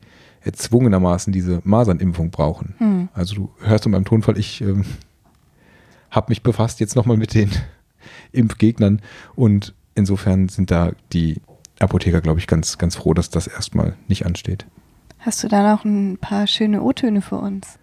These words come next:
Speaker 1: Zu den, zu den Impfgegnern?
Speaker 2: Ja.
Speaker 1: Oh ja, das ist, oh, das ist ein ganz großes Feld. Naja, ich bin drüber gestolpert,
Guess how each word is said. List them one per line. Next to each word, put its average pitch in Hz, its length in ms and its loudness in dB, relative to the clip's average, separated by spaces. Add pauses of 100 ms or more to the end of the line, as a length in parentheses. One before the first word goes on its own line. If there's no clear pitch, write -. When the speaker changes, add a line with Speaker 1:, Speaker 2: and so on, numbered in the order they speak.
Speaker 1:
Zu - 140 2
den, 101 220 2
zu 104 100 -2
den 101 120 4
Impfgegnern? 104 480 0
Speaker 2:
Ja. 185 260 0 (880)
Speaker 1:
Oh 104 160 4
ja, 98 180 6
das 90 180 0
ist, - 220 -6
oh, 101 100 0
das 87 140 -4
ist 98 160 -4
ein 101 60 -2
ganz 95 180 0
großes - 500 -8 (200)
Feld. 92 440 -2 (600)
Naja, 101 180 0
ich 104 120 -2
bin 131 100 2
drüber 123 180 4
gestolpert, 113 600 2